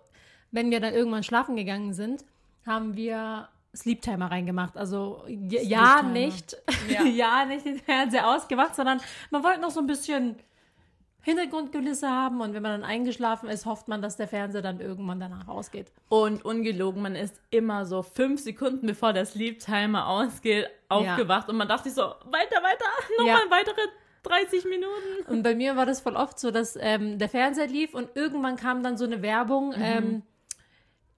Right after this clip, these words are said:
Speaker 1: „Diese Sendung ist nur für Zuschauer ab sechzehn Jahren“ oder so.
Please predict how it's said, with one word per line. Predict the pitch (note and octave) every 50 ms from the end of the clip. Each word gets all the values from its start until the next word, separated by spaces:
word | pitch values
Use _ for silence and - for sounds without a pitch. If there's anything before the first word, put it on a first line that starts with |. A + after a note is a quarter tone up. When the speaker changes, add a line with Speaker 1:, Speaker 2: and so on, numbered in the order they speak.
| _
Speaker 1:
„Diese | - C4+ D#4 D#4 E4 D4+ A#3
Sendung | F#3 G#3 G3 G3+ F#3 A3+ A#3+ C4 C4+
ist | - A3+ A#3+ - - - -
nur | A3 A3+ B3
für | B3 - B3 A3+
Zuschauer | - A3 A3 - - A#3 A3+ A#3 B3+ -
ab | G#3 G3+
sechzehn | - - A3 G3+ - - A#3+ A3 A3
Jahren“ | G3+ G3 G3 F3 F#3 F3+ E3 E3
oder | E3 E3 E3 D#3+
so. | D3+ E3 E3+ F#3+ A#3+